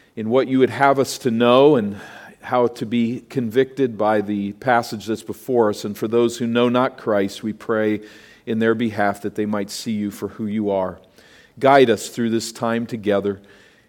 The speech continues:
and we will thank you in Christ's name. Amen. Abraham Kuyper served the Netherlands as a Reformed pastor,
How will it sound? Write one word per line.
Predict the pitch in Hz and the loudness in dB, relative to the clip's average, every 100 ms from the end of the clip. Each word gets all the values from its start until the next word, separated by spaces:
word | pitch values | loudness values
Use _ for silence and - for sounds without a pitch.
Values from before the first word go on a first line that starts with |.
| - | -12
and | 104 | -6
we | 107 | -4
will | 107 | -4
thank | 104 - 113 110 | -4 -2 -4 -4
you | 107 | -6
in | 98 | -8
Christ's | - 104 101 - 101 | -6 -2 -2 -4 -10
name. | 87 82 76 _ _ | -10 -10 -16 _ _
Amen. | - 95 90 87 80 - _ _ _ _ _ _ _ _ _ _ _ - | -16 -12 -12 -12 -16 -20 _ _ _ _ _ _ _ _ _ _ _ 2
Abraham | 135 139 139 135 113 | 4 6 6 4 2
Kuyper | - 143 143 123 117 107 - | 6 8 8 4 2 2 -6
served | - - 151 143 117 | -8 6 10 10 8
the | 117 | 4
Netherlands | 117 135 151 147 123 117 113 | 6 8 8 8 6 4 2
as | 113 110 | 0 4
a | 117 113 | 4 4
Reformed | 123 120 - 147 143 123 | 2 0 4 4 4 2
pastor, | 139 131 131 - 151 156 | 2 4 2 0 -2 -2